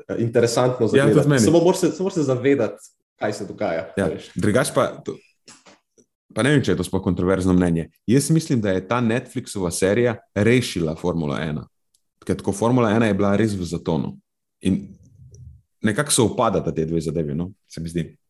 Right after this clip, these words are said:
Speaker 1: Mhm.
Speaker 2: Ker se je začela ta serija, je začela popularnost naraščati in zdaj je Formula ena tako, mislim, da je postala zelo popularen šport, no, nazaj.
Speaker 1: Mhm.
Speaker 2: Da,
Speaker 1: Ja.
Speaker 2: da vedno, da ful ljudi spet to spremlja nazaj. Ker nekaj časa je to meni,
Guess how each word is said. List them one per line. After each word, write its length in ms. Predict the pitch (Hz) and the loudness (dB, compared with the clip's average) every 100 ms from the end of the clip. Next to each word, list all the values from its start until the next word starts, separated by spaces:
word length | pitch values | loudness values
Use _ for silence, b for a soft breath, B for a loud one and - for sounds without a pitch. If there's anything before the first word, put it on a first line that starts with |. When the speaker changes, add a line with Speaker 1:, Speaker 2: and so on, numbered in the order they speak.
| _ | _
Speaker 1:
Mhm. 220 | 110 127 117 | -12 -8 -6
Speaker 2:
Ker 180 | - | -4
se 100 | 104 | 0
je 40 | 104 | 2
začela 320 | 98 127 127 | 2 2 2
ta 140 | 120 | 2
serija, 320 | 117 117 123 120 | 0 2 4 4
je 120 | 107 | 2
začela 440 | 101 95 104 104 | 0 -4 -2 -2
popularnost 600 | 101 98 95 95 104 101 | -2 -2 0 0 -2 -6
naraščati 520 | 95 85 107 - 110 - _ _ _ _ _ _ - | -6 -4 -4 -6 -12 -12 _ _ _ _ _ _ -8
in 360 | 92 92 - | -6 -6 -8
zdaj 300 | - 90 107 | -14 -2 2
je 200 | 123 113 104 - - _ _ _ _ _ - | 4 4 2 -2 -12 _ _ _ _ _ -14
Formula 400 | - 110 110 104 | -6 -2 0 0
ena 180 | 107 | -2
tako, 500 | 95 - 101 80 - _ _ _ _ _ _ _ _ _ _ _ | -4 -2 -2 -2 -6 _ _ _ _ _ _ _ _ _ _ _
mislim, 220 | - 131 139 | -2 0 2
da 80 | 101 | 2
je 140 | 90 | 0
postala 420 | - 95 107 110 | -4 -6 -2 -2
zelo 220 | 95 107 | 0 -2
popularen 480 | 101 82 78 76 65 | -4 -6 -6 -4 -6
šport, 320 | 69 - 71 - | -8 -8 -8 -6
no, 180 | 82 | -6
nazaj. 380 | 92 82 85 71 65 _ _ _ _ | -4 -4 -2 -4 -8 _ _ _ _
Speaker 1:
Mhm. 220 | 113 110 113 113 - _ _ _ B B B _ _ _ | -12 -8 -8 -8 -18 _ _ _ B B B _ _ _
Speaker 2:
Da, 120 | 117 | 4
Speaker 1:
Ja. 80 | 117 | 4
Speaker 2:
da 140 | 98 | 4
vedno, 260 | 104 120 110 95 | 2 0 -2 -2
da 140 | 95 | -6
ful 300 | 90 - 127 | -6 2 4
ljudi 260 | 98 85 90 | 6 4 0
spet 300 | - 87 - | -2 -4 -4
to 80 | 85 | -6
spremlja 340 | - 80 78 | -4 -2 0
nazaj. 280 | 78 80 78 | -2 0 -2
Ker 120 | 87 | 0
nekaj 260 | 101 156 175 | 2 2 2
časa 240 | 170 170 | 0 0
je 80 | 131 | 0
to 80 | 143 | 2
meni, 220 | 139 135 | 2 0